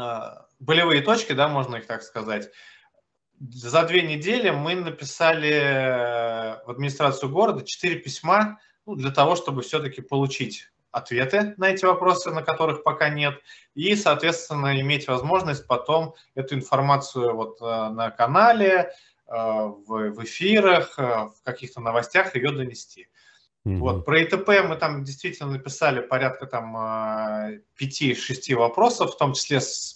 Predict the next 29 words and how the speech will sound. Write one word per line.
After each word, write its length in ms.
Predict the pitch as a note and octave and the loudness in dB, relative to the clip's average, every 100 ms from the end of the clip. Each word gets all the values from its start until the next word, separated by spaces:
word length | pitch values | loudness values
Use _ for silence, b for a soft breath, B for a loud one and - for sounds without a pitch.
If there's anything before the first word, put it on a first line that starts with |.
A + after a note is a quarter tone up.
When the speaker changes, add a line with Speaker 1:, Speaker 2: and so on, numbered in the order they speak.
| - | -2
Speaker 1:
предложениями, 920 | D3 D#3 D#3 D#3 C3 A#2 A2 G#2 G2 b b | 4 8 8 6 2 -2 -6 -8 -10 b b
которые 380 | - C3 D3 C3 | -2 2 2 2
пересекались, 680 | B2+ C3 B2+ C#3 C#3 A2 G#2 | 0 -2 -2 -2 0 0 -4
вот, 200 | A2 G#2+ - | -12 -14 -14
э, 400 | G#2+ G#2 G#2 G2+ | -8 -4 -4 -6
например, 360 | G#2+ G#2+ A#2 A2 | -10 -12 -8 -8
с 100 | - | -8
многодомовыми, 800 | A2+ A#2 B2 C3+ D#3+ A3 A3 F3 | -10 -6 0 2 4 4 2 2
да, 160 | D#3 | 2
что 180 | - - | 2 0
их 140 | C#3+ - | -4 0
надо 200 | C#3 C3 | 0 0
передавать 560 | C3 C3 C3 C3 C3 | -2 0 4 4 4
там 120 | B2+ A#2 | -2 -6
в 20 | |
ресурсоснабывающие 680 | - B2 - B2 B2 - A#2 | -8 -10 -8 -4 -4 -2 -6
организации, 760 | A2 A#2 A#2 A2 - G#2+ G#2 B B B B | -6 -4 0 0 0 -6 -8 B B B B
и, 560 | B2+ B2+ B2+ B2 B2 B B B | 4 6 8 8 6 B B B
э, 300 | B2 A#2 A2+ | 0 2 2
с 280 | G#2+ - - | 0 -4 0
вопросом, 560 | B2+ C3+ C#3+ C3+ C3 A#2 | 4 6 6 4 2 -2
когда 280 | B2 B2 | -2 0
все-таки 340 | B2+ - G#2 B2 | -2 -2 -10 -10
будет 320 | A2 A#2+ A2 | -4 -2 0
закончен 480 | A#2 A#2+ B2 - A#2 | -2 -2 -6 -8 -8
ремонт, 460 | A#2 A#2 A2+ G#2 - | -6 -4 -6 -6 -6
э, 40 | G#2+ G#2 G2+ G2+ G2+ - | -2 0 0 -2 -2 -4
оставшихся, 800 | - - B2 - - - G#2 G2 b b b _ | -4 2 2 2 -8 -8 -6 -8 b b b _
э, 320 | A2+ A2+ G#2+ | -8 -6 -8